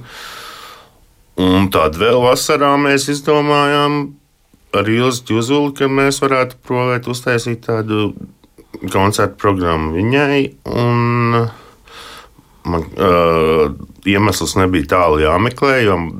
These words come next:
viņas mammai Mārai Zālītei astoņpadsmitajā februārī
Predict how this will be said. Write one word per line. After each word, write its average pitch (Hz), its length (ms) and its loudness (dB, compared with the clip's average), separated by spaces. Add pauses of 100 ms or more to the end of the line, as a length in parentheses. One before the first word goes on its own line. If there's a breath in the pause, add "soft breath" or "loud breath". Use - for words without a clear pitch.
(120)
viņas 87 320 -4
mammai 87 360 0
Mārai 80 440 2
Zālītei 76 600 -2
astoņpadsmitajā 73 840 -2 (800 loud breath)
februārī 71 720 0